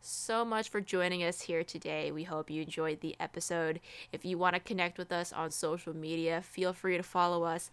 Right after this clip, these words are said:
on Instagram at Podcast Monsters. Again, thank you guys so much for your overwhelming support. It truly means the world to us, and we're really blown away just by how, how many incredibly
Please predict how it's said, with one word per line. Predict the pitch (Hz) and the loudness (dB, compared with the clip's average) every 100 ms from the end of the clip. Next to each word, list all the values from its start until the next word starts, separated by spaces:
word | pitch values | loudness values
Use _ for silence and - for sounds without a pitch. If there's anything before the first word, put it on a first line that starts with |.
| - - - | -14 -16 -2
on | 160 160 139 - | 2 2 2 2
Instagram | 226 - - - 196 190 190 - - - | 2 2 -2 2 4 4 2 0 -18 2
at | 202 208 208 - - - | 10 10 10 4 -14 2
Podcast | 185 175 - 180 160 165 | 8 8 6 2 2 2
Monsters. | 165 151 156 - 165 170 - - - 170 | -4 -4 -4 0 2 2 -2 -12 -8 -2
Again, | 196 185 | 0 2
thank | 180 202 202 | 2 0 2
you | |
guys | 190 170 - | 0 0 2
so | 185 | 2
much | 160 165 - | 2 0 -2
for | 160 | -6
your | 151 147 156 - - | -4 -4 -6 0 6
overwhelming | 214 208 190 185 180 | 8 8 8 8 4
support. | - - - 160 160 156 | 0 -4 -2 2 4 4
It | 156 - | 0 -4
truly | - 202 190 | 2 6 6
means | 180 175 170 | 4 0 0
the | 175 | 2
world | 160 156 | 4 4
to | 160 | 4
us, | 156 160 - | 2 2 -2
and | 147 139 143 | -4 -2 2
we're | 180 | 4
really | 208 233 | 6 6
blown | 214 208 202 | 6 6 4
away | 170 156 214 | 2 2 0
just | 156 160 | 0 -2
by | 160 143 - - | 0 0 -2 -4
how, | - 226 269 - | 0 0 0 -2
how | 220 226 | -2 2
many | 254 | 4
incredibly | 208 - - 185 180 175 170 170 | 2 2 2 4 4 2 0 -2